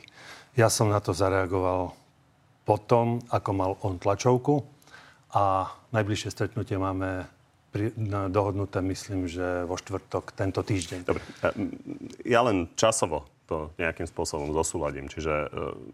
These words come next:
Speaker 2: Mikuláš Dzurinda povedal, že ste mu sedemnásteho januára zavolali. A, e, viete, kedy bol ten rozhovor v Aktualitách, na ktorý reaguje?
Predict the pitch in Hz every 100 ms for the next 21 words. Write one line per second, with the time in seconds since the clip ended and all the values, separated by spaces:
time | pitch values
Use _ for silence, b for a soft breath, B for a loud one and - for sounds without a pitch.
0 | - 95 101 127 127 98 - 92 101 113
1 | 104 101 95 98 98 95 - 98 87 -
2 | - 101 107 110 98 - 98 90 80 92
3 | 85 76 73 73 71 71 69 73 143 -
4 | _ B B B B - - 73 - -
5 | 50 - - 95 98 107 110 90 85 82
6 | 85 80 87 80 76 76 - 80 78 78
7 | 78 73 80 73 71 71 73